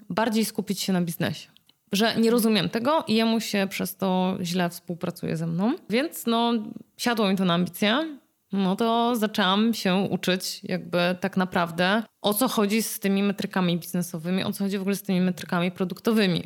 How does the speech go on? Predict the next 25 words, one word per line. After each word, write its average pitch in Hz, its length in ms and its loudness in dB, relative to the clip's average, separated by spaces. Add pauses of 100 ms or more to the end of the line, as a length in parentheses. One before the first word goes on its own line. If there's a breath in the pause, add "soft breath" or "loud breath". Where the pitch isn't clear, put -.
(500)
Mm, 180 360 0
więc 175 280 -12
tam 180 160 -2
przerobiłam 175 720 0
kilka 190 300 0
różnych 175 320 -2
P 175 120 -2
D 170 180 0
F-ów, 190 380 -2
książek, 175 840 0
e, 170 320 2
też 180 160 -2
bardziej 175 440 0
właśnie 170 480 0
popatrzyłam 170 640 -2
na 165 80 0
metryki 165 400 -6
startupowe, 165 1000 -2 (140)
na 175 120 -2
metryki 165 640 -4 (480 loud breath)
i - 220 -8 (180)
telekomunikacyjne, 185 1000 0
no 175 120 -4
bo 170 100 -8
wtedy 170 400 -2